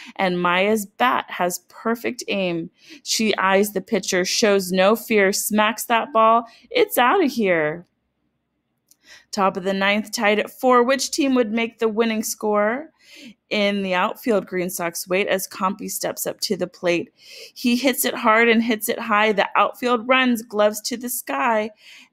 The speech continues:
Ankylosaurus gives a shout. He caught the ball. That Red is out. Two more outs. No one is winning.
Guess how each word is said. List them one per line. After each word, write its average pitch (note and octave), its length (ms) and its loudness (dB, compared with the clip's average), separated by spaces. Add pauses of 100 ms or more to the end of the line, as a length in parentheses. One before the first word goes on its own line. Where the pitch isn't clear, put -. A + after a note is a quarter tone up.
(120)
Ankylosaurus B3 880 0 (100)
gives A#3+ 280 0
a B3+ 80 -2
shout. B3+ 360 0
He B3 160 -6
caught C4 320 0
the B3 80 0
ball. B3 380 4
That C#4 340 4
Red B3+ 340 2 (120)
is E4 340 2 (240)
out. C4 520 2 (500)
Two F#3+ 240 -6
more F#3 200 -4
outs. A#3 400 -4
No G#3+ 260 2
one A3+ 240 2
is G#3 160 -2
winning. G#3 480 -2